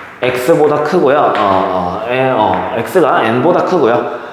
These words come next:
너는 n 플러스 k보다 작거나 같은데, 자, 우리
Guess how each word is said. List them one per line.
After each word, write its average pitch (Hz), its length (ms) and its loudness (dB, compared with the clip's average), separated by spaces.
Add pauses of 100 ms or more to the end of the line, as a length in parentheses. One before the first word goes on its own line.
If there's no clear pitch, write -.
(140)
너는 165 340 0
n 127 220 -2
플러스 156 380 2
k보다 175 540 0
작거나 151 500 0
같은데, 101 680 -2
자, 92 160 -4
우리 104 360 -2